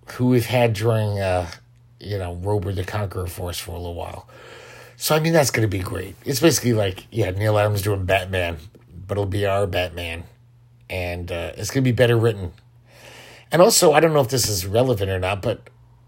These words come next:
I don't know why, but I was thinking, yeah, Night Ranger's is a black guy. He's black. He's African American. I just think that would be cool having a Batman guy, that kind of character. I don't know why. Um, I guess he doesn't have to be.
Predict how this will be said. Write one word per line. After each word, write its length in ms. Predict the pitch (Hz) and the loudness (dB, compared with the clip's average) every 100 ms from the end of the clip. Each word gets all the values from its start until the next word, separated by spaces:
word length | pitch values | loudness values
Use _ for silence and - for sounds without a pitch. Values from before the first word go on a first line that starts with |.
| - - - _ - - | -20 -20 -20 _ -20 -8
I 80 | 131 | -4
don't 140 | 190 | 0
know 60 | 170 | 2
why, 320 | 120 156 113 | 2 2 0
but 120 | 98 | 2
I 100 | 98 | 0
was 140 | 98 | 0
thinking, 300 | - 107 101 | -2 -4 -4
yeah, 140 | 107 120 | -2 0
Night 240 | 110 123 | 0 2
Ranger's 360 | 123 131 117 98 | 2 2 0 0
is 140 | 90 | -6
a 160 | - 90 | -6 -4
black 360 | 87 113 107 | 0 0 0
guy. 260 | - - - - _ - | -4 -8 -10 -14 _ -8
He's 160 | 123 | -6
black. 460 | 104 107 85 - - - | -2 -2 -2 -6 -20 -8
He's 160 | 110 | -4
African 300 | 104 101 104 | -4 -4 -6
American. 440 | 101 98 90 - - - _ - - - - - - - - | -4 -4 -4 -8 -16 -20 _ -20 -20 -20 -20 -20 -20 -20 -4
I 100 | 110 | 0
just 140 | 123 - | 2 2
think 180 | 135 | 0
that 80 | 127 | 4
would 100 | 123 | 4
be 100 | 110 | 4
cool 280 | 101 113 110 | -2 0 0
having 200 | 104 101 | 0 -2
a 80 | 92 | -4
Batman 480 | 92 90 98 95 90 | -2 -4 -4 -6 -4
guy, 320 | 90 87 90 - _ - - _ | -6 -6 -8 -14 _ -20 -20 _
that 160 | 104 101 | -8 -4
kind 160 | 113 98 | -2 -2
of 80 | |
character. 540 | 90 104 98 92 90 92 _ _ _ _ _ - - _ _ - - | -2 -4 -4 -6 -8 -8 _ _ _ _ _ -20 -20 _ _ -10 0
I 60 | 151 | 2
don't 120 | 185 | 2
know 80 | 190 | 0
why. 380 | 185 190 90 - - - _ _ _ - | 0 -2 -4 -6 -20 -20 _ _ _ -8
Um, 400 | 87 95 90 82 - - _ - | -6 -6 -8 -10 -16 -20 _ -10
I 80 | 123 | -8
guess 140 | 143 | -6
he 80 | 170 | -4
doesn't 220 | 165 143 | -2 0
have 180 | 127 175 | -2 -2
to 80 | - | -6
be. 360 | 92 85 92 | -6 -8 -12